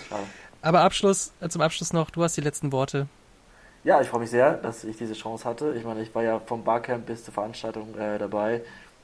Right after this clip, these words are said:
Speaker 1: Hoffe, da kommt noch mehr. Ähm, richtig cool. Jetzt habe ich auch was gelernt mit dem Tool, dem Squadcast. Vielleicht muss ich es auch adaptieren. Ich dachte ehrlich gesagt,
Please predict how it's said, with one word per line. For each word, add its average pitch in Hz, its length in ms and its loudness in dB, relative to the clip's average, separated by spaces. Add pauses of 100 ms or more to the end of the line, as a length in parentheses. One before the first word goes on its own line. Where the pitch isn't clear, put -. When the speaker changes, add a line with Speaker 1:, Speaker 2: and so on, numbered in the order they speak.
(120)
Speaker 1:
Hoffe, 131 180 -4
da 123 100 0
kommt 120 220 0
noch 107 140 -4
mehr. 123 420 2 (460)
Ähm, 110 540 0 (420)
richtig 117 300 -14
cool. 127 180 -6
Jetzt - 120 -12
habe 110 60 -6
ich 117 60 -8
auch 117 80 -6
was 110 140 -12
gelernt 113 320 -4
mit 120 80 -10
dem 104 80 -16
Tool, 143 240 -10
dem 107 120 -14
Squadcast. 131 600 -10
Vielleicht 110 200 -12
muss 113 120 -16
ich 117 60 -20
es - 60 -20
auch - 120 -14
adaptieren. 127 500 -12 (460)
Ich - 40 -20
dachte 131 200 -2
ehrlich 120 220 -2
gesagt, 120 460 0